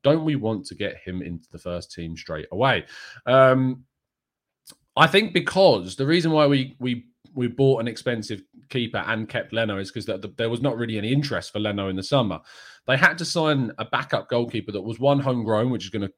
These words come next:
you know, cost you a bit more, and one that they thought had the potential to overtake Leno, because I think there's been a lot of questions around Leno's performances. So I think they've bought it in the case of they bought one to overtake the other, which then would leave Leno able to move on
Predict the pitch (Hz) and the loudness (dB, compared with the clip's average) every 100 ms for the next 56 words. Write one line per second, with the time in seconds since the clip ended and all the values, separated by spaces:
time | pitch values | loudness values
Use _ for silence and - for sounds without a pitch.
0 | _ - 101 87 95 107 - 101 90 95 | _ -6 -6 -6 -8 -10 -8 -8 -6 -8
1 | - 92 92 101 - 104 107 104 113 117 | -8 -8 -6 -8 -4 -2 -2 -2 0 0
2 | 110 104 110 - 113 95 101 98 - - | 0 -2 -4 -2 -2 -2 -6 -10 -10 -6
3 | 117 107 104 - 107 104 98 - 101 95 | -4 -4 -10 -10 -6 -6 -6 -6 -6 -4
4 | 98 95 95 95 - 98 90 - - - | -4 -4 -4 -6 -6 -6 -6 -12 -20 -20
5 | _ - 95 101 95 95 92 82 - 107 | _ -14 -6 -4 -4 -4 -4 -4 -6 -6
6 | 92 - 87 92 90 90 87 87 - - | -6 -8 -8 -6 -6 -4 -6 -8 -8 0
7 | 156 104 - 95 - _ _ _ - 110 | 0 0 -4 -16 -20 _ _ _ -6 -2
8 | 101 101 - 98 123 117 110 131 123 113 | 0 -2 -4 -4 -2 -2 -2 0 2 0
9 | 101 101 - 104 101 95 87 110 127 160 | -4 -6 -4 -6 -4 -6 -4 -4 2 2
10 | 120 120 117 113 - 117 123 117 110 - | 4 2 0 -4 -6 -2 0 -2 -6 -2
11 | 131 - 120 117 113 117 101 104 - 101 | -4 -4 -2 0 2 2 0 -2 -4 -4
12 | 98 90 95 95 90 92 90 87 87 87 | -4 -4 -2 -2 -2 -2 -2 -2 -2 -2
13 | 87 87 - 85 85 90 80 80 78 78 | -4 -10 -10 -12 -8 -6 -6 -6 -6 -10